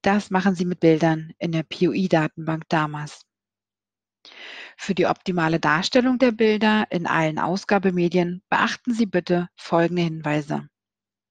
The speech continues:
Bitte nur J peg oder P N G-Dateien hochladen. Die Bilder sollten im Querformat sein, ein Seitenverhältnis von acht zu fünf haben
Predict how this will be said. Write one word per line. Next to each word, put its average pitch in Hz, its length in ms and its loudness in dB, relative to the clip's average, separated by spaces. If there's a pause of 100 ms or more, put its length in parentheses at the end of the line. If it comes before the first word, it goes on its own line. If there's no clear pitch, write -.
(800)
Bitte 302 240 2
nur 220 440 2
J 202 340 4
peg 208 380 0 (160)
oder 175 320 -2
P 180 180 -4
N 180 100 -4
G-Dateien 160 680 -4
hochladen. 147 680 -8 (840)
Die 180 80 -6
Bilder 233 540 2 (200)
sollten 165 300 -2
im 220 200 -4
Querformat 175 800 0
sein, 147 460 -6 (600)
ein 165 180 0
Seitenverhältnis 180 1000 -2
von 165 240 -12
acht - 320 -2
zu 262 100 -4
fünf 196 380 -4
haben 165 400 -6